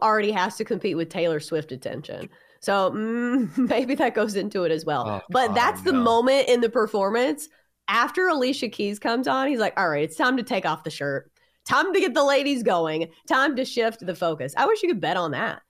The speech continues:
Speaker 1: Maybe the yes is just, like, too heavily juiced where they're like, "Yeah, his shirt's gonna come off."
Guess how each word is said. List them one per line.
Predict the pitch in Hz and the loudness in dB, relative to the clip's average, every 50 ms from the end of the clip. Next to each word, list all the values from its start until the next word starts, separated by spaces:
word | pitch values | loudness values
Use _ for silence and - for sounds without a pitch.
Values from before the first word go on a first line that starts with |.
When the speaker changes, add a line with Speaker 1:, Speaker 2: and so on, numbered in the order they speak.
| _ _ _ | _ _ _
Speaker 1:
Maybe | - - 190 247 269 311 302 | -2 0 0 2 2 2 0
the | 214 247 196 | 0 -2 -2
yes | 160 160 165 190 220 - | 0 0 0 0 -2 -2
is | 233 220 175 | -6 -8 -4
just, | - 170 165 170 | -4 -4 -4 -2
like, | 175 156 143 139 - | -2 -4 -4 -4 -6
too | - - 226 214 | -8 -6 -4 -4
heavily | 202 - - 175 180 180 190 190 196 196 | -4 -6 -6 -8 -6 -4 -2 -2 -2 -4
juiced | 170 - 180 180 208 202 - | -2 -2 0 0 0 -2 -2
where | 196 185 165 | -2 0 0
they're | 170 170 | 2 0
like, | 165 160 135 143 | 0 -2 -2 -4
"Yeah, | 135 143 139 135 135 135 | -4 -2 -2 -2 -2 -4
his | 147 - | -4 -6
shirt's | - - 147 - | -8 -10 -10 -10
gonna | - - 104 - | -10 -10 -10 -10
come | - 123 - - | -10 -12 -10 -10
off." | - - - 214 | -10 -10 -10 -12